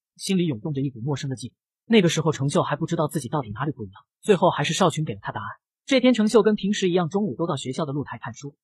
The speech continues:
这时候旁边传来一阵声音：“你在这里做什么？”程秀看到是少群，连忙起身，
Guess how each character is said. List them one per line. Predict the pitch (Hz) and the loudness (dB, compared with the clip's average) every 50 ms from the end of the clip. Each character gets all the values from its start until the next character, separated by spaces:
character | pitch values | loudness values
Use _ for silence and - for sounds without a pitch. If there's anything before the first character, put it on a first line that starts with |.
| _ _ _ | _ _ _
这 | - - 262 | 2 4 4
时 | 226 208 185 | 4 4 2
候 | 190 165 | 0 0
旁 | - 160 | 0 0
边 | 165 185 202 196 | 0 0 0 0
传 | - 165 | 0 0
来 | 180 175 | 0 0
一 | 170 | 0
阵 | 170 190 160 | 0 -2 -2
声 | - 156 147 | -2 -4 -6
音 | 151 151 151 151 - _ _ _ _ _ | -6 -6 -8 -8 -12 _ _ _ _ _
：“你 | 127 | -6
在 | 123 175 | -4 -2
这 | 175 196 175 | -2 -2 -2
里 | 120 | -2
做 | - 170 | -4 -6
什 | 143 - | -6 -6
么？” | _ - - _ _ _ _ _ | _ -20 -20 _ _ _ _ _
程 | _ - 190 226 | _ 2 2 4
秀 | 208 254 | 6 6
看 | 214 - 220 196 | 4 6 4 2
到 | 185 170 | 2 2
是 | - 196 | 0 0
少 | 180 - 202 160 | 2 2 2 2
群， | - 156 160 | 2 0 -2
连 | 156 151 160 | 0 0 0
忙 | 175 185 | -2 -4
起 | - - | -6 -8
身， | - - 147 143 147 | -10 -8 -8 -8 -10